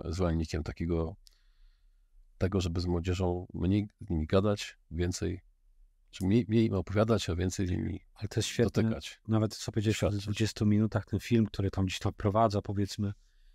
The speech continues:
Speaker 2: to ja tak robię, bo te Zakazane histo-, historie to jest tak, że są tematy, to są osiemnastą, plus minus piętnaście, dwadzieścia minut. Ja często, jak mnie jakiś temat zainteresuje, to go drążę. E,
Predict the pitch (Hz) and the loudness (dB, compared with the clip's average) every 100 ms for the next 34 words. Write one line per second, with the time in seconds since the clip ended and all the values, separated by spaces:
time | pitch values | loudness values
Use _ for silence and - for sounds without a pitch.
0 | _ 120 123 127 151 117 98 101 104 104 | _ 2 2 2 2 2 2 0 -2 0
1 | 110 110 107 107 98 - 110 101 101 - | 0 2 0 -2 -6 -2 -2 -4 -8 -10
2 | - 117 110 - 98 113 107 107 104 - | -4 0 0 0 -2 -2 0 0 -2 -4
3 | - - 117 117 110 110 104 - - 107 | -12 -2 0 4 4 2 -2 -6 0 0
4 | 98 107 110 - 104 - _ 139 120 - | 2 2 0 0 -4 -4 _ -16 -4 -2
5 | 143 139 110 - 101 104 107 - 98 - | 4 4 4 2 -4 -2 -2 -4 -8 -10
6 | _ _ _ 104 101 - 101 98 120 - | _ _ _ -2 -2 0 0 2 0 -2
7 | _ - _ 120 120 123 113 123 117 123 | _ -20 _ -2 0 0 0 0 0 0
8 | 120 - - 120 110 117 120 113 127 117 | -2 -2 -2 -2 0 -4 -4 -4 -2 -2
9 | 120 120 135 110 90 90 92 101 101 | -2 0 2 2 0 -6 -8 -8 -6